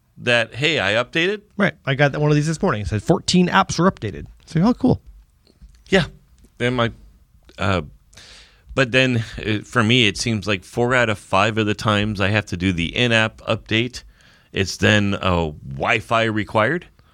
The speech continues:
Speaker 2: Oh, I haven't, and, uh, actually, I've never seen that one. So, uh,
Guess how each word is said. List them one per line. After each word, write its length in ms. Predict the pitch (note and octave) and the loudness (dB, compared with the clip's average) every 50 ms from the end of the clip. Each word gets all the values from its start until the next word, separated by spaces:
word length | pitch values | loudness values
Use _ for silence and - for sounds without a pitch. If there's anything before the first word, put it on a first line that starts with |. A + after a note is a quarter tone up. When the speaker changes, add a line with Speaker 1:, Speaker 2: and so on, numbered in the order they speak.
| _ _ _ _ _ _ - | _ _ _ _ _ _ -2
Speaker 2:
Oh, 160 | G3 F#3 E3 - | 0 0 0 2
I 160 | F3 G3+ A#3+ | 0 2 2
haven't, 520 | C4 B3+ A3+ A#3+ C#4+ D4 C#4 C#4 G#3+ F3+ - | 2 0 0 0 0 0 0 -2 -4 -4 -2
and, 160 | G3 F#3 F#3 F#3 | 0 0 0 0
uh, 160 | F#3 F#3+ F#3+ - | 0 0 0 2
actually, 260 | F#3 G3 - - F3+ | 0 0 0 0 0
I've 140 | E3 E3 D3 | 0 0 0
never 200 | D#3+ E3+ D#3 D#3+ | 0 0 0 -2
seen 280 | C#3+ - - D#3+ D3+ C3+ | -2 -2 -2 -2 0 0
that 180 | B2 A2+ A2 | 0 0 -2
one. 220 | G#2+ G#2 G2+ G2+ G2+ | -4 -6 -6 -6 -6
So, 300 | - - G#2+ G2 F#2+ - - - - - - - - - - - | -6 -4 -4 -4 -6 -8 -12 -20 -20 -20 -20 -20 -20 -20 -16 -8
uh, 420 | - - G#2+ G2+ G2 G2+ G2+ G#2 | -4 0 0 0 0 -2 -6 -10